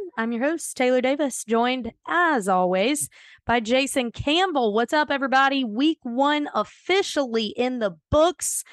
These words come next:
and the Tigers walked away with a win, albeit a bit of a lightning delay and a lot of rain in Jordan-Hare, but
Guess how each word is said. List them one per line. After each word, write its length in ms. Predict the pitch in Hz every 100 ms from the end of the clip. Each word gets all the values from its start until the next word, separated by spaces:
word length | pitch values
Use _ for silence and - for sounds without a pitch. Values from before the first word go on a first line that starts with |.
| - - - - -
and 80 | 202
the 60 |
Tigers 500 | 202 220 240 262 262
walked 400 | 214 196 262 -
away 400 | 320 285 285 285
with 420 | 285 226 226 247 - -
a 120 | 247
win, 640 | 226 240 240 202 180 180 -
albeit 680 | 262 233 262 294 - - - -
a 80 |
bit 120 | 190 233
of 100 | 220
a 200 | 208 190
lightning 540 | 196 269 269 294 285
delay 500 | 277 269 285 311 330
and 160 | 226 208
a 60 |
lot 420 | 196 196 233 381
of 60 | 415
rain 500 | 359 320 320 330 302 _ -
in 160 | 226 214
Jordan-Hare, 840 | 208 220 208 202 269 320 330 302 _ 202
but 540 | 190 311 285 - -